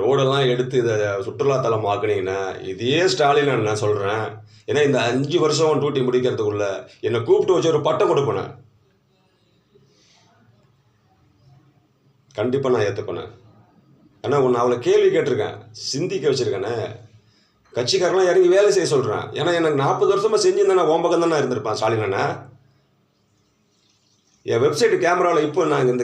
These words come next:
கேள்வி கேட்கறேன்னா, இந்த வீடியோவை பார்த்துட்டு வெப்சைட் கேமரால அந்த கீழே ஒண்ணு போட்டு ஐநூத்தி அஞ்சை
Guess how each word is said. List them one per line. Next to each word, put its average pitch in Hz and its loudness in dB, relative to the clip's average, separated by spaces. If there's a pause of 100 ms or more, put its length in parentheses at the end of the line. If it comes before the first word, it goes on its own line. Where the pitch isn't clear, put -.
கேள்வி 190 2
கேட்கறேன்னா, 151 0
இந்த 143 0
வீடியோவை 175 2
பார்த்துட்டு 143 0
வெப்சைட் 175 0
கேமரால 151 2
அந்த 160 0
கீழே 180 2
ஒண்ணு 160 2
போட்டு 147 2
ஐநூத்தி 165 2
அஞ்சை 143 2